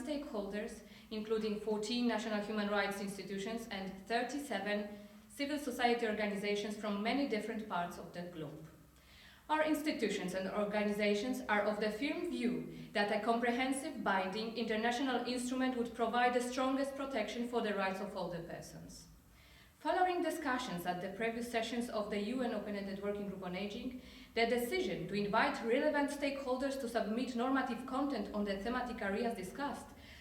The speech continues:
has increased understanding on, of how human rights apply in older age. However,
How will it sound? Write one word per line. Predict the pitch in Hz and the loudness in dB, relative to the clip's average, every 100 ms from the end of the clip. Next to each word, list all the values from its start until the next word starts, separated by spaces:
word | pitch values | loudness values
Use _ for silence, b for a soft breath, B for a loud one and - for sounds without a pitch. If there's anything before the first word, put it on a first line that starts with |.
| B | B
has | 311 359 359 370 | 2 2 4 -2
increased | 349 349 302 208 - - | -2 0 0 0 -2 0
understanding | 247 247 240 285 254 185 175 170 | 4 4 4 2 2 2 -2 -2
on, | 208 202 202 | 0 0 0
of | 226 220 - | 0 0 0
how | 320 330 349 | 4 6 6
human | 294 294 302 269 | 2 4 4 6
rights | 240 240 240 | 6 6 4
apply | 240 - 196 190 208 202 | 0 0 0 2 0 -2
in | 208 190 | -4 -4
older | 175 170 170 | -6 -6 -8
age. | 170 - - - B B B | -10 -12 -16 -16 B B B
However, | - 277 220 160 - | -2 0 2 0 -2